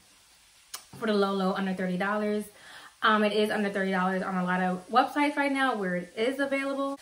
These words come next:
However, if you can find it somewhere else besides Ebony Line, A K A shop hair wigs dot com, uh, please do. I'm not happy with their shipping or customer service,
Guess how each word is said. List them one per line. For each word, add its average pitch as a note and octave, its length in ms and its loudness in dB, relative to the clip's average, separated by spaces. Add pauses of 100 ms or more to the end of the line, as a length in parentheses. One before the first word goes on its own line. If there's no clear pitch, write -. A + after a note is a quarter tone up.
However, C4+ 540 8
if C4+ 200 2
you C#4+ 80 2
can D4+ 140 2
find B3 220 6
it A#3 160 -2
somewhere A3+ 260 -2
else A3 220 0
besides G3+ 560 2 (300)
Ebony A#3 260 0
Line, A3 360 2 (260)
A A3 140 4
K G#3+ 240 0
A G3+ 40 2
shop G#3+ 280 0
hair G#3+ 200 0
wigs G#3+ 360 0
dot G#3 200 0
com, A#3 380 -2 (640)
uh, F#3+ 460 4 (480)
please C#4 340 2
do. F#3 200 2
I'm G#3 180 2
not G#3+ 140 0
happy G3+ 260 2
with G3 200 -2
their G3 240 -2
shipping G3 360 -4
or F#3+ 140 -2
customer F#3+ 380 -4
service, F#3+ 480 -4